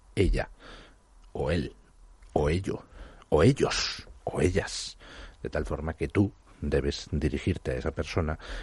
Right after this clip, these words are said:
mediante, perdón, debes referirte a esa persona mediante el pronombre que esa persona te haya, eh, dado a conocer. Se trata de toda la moda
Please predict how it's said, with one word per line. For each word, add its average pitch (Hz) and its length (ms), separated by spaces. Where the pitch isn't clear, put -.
mediante, 98 520
perdón, 80 360
debes 95 220
referirte 85 600
a 123 40
esa - 120
persona 80 380
mediante 80 340
el 82 80
pronombre 80 480
que - 80
esa - 140
persona - 460
te 65 200
haya, 64 440
eh, 65 300
dado 69 720
a 67 80
conocer. - 480
Se - 140
trata 87 400
de 76 320
toda 104 280
la 104 100
moda 76 340